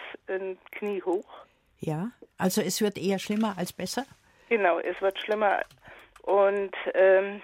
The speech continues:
Speaker 1: ich, ja, ich möchte die Pregabalin nicht hochsetzen.
Speaker 2: Ja.
Speaker 1: Wegen den Nebenwirkungen, die da so sind.
Speaker 2: Verstehe ich, ja.
Speaker 1: Und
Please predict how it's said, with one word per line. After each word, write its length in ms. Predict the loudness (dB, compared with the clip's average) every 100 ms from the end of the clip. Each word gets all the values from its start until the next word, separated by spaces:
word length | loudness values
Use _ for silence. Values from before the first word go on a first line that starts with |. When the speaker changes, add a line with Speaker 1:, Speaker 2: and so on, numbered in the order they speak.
| -8
Speaker 1:
ich, 140 | -6 -6 -6 -6 -8 -10 -18 -12
ja, 260 | 4 4 4 -2 -16 -16 -16 -18 -4
ich 160 | -2 2
möchte 320 | 2 2 -2
die 80 | 2
Pregabalin 680 | 2 4 4 4 2 0
nicht 260 | -2 -4 -6
hochsetzen. 640 | -6 -4 -6 -6 -6 -8 -8 _ _ _
Speaker 2:
Ja. 300 | -2 0 -4 -12 _ _
Speaker 1:
Wegen 240 | -4 -2 0
den 160 | 0
Nebenwirkungen, 760 | 2 0 2 2 4 0 0 0
die 140 | -2
da 160 | 0 -2 -2
so 100 | -4 -2
sind. 240 | -4 -4 -12
Speaker 2:
Verstehe 420 | -8 -8 -4 -6 -6
ich, 140 | -6
ja. 140 | -2
Speaker 1:
Und 400 | 2 4 4 0